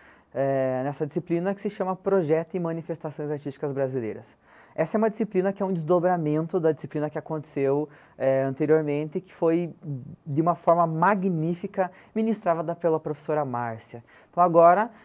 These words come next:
eu me junto a ela pra organizar esse segundo momento, que é projeto e manifestações artísticas. Então, a gente vai desdobrar as questões teóricas que foram desenvolvi-, desenvolvidas no primeiro momento,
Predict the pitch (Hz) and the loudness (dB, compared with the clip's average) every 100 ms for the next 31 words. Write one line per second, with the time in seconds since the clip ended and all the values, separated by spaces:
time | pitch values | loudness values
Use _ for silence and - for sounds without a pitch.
0 | _ - 151 156 156 156 156 147 170 185 | _ -2 2 4 4 2 0 0 0 2
1 | 208 196 180 190 202 214 202 202 240 277 | 2 2 2 0 -2 0 6 10 10 8
2 | 208 226 208 175 165 170 190 214 202 226 | 2 2 2 2 2 0 -2 -6 -6 -2
3 | 180 208 220 254 214 214 214 285 - - | 0 0 -2 -4 -2 -4 -4 -12 -16 -20
4 | _ - 220 196 202 226 - - 226 220 | _ -4 2 4 4 -2 -8 4 8 8
5 | 190 156 226 269 233 196 185 175 175 170 | 6 4 4 4 -2 0 0 -2 -6 -6
6 | 151 151 139 135 - 107 - 117 _ _ | -6 -6 -4 -6 -8 -14 -14 -18 _ _
7 | - 196 202 226 196 190 254 202 240 175 | -6 -4 4 4 4 2 0 6 8 8
8 | 156 160 180 220 - - 196 - 208 214 | 4 4 4 0 -10 -6 -4 0 -2 0
9 | 208 214 202 175 170 175 - 180 165 160 | -4 0 4 4 4 -4 -6 -4 -2 -2
10 | 143 165 139 135 151 156 160 135 135 147 | 0 -2 -2 -8 -6 -2 0 0 -2 -4
11 | 147 175 175 196 220 214 214 269 | -6 -2 0 0 0 -2 -4 -8